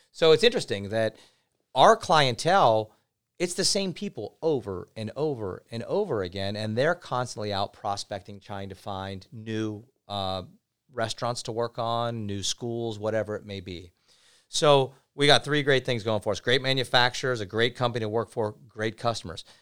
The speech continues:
Now, you've gotta take those tools and do something with them, right? So it really goes back to what we said. It's,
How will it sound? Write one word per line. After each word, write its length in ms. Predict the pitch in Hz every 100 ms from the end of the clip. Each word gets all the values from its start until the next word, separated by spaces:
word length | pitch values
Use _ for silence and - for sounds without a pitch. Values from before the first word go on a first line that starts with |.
| _ -
Now, 380 | 139 135 131 - _ -
you've 160 | 143
gotta 200 | 147 175
take 260 | 147 175 170
those 220 | 131 120
tools 480 | - 135 127 120 107 -
and 180 | 120 101
do 140 | 107
something 420 | 101 101 90 87
with 180 | 85 87
them, 200 | 87 87 - -
right? 260 | 107 120 - - - -
So 420 | - 156 139 131
it 240 | - 147 151
really 220 | 160 156
goes 220 | 147 131
back 260 | 139 139 139
to 80 |
what 180 | 120 123
we 100 | 123
said. 300 | - 165 151
It's, 240 | 120 -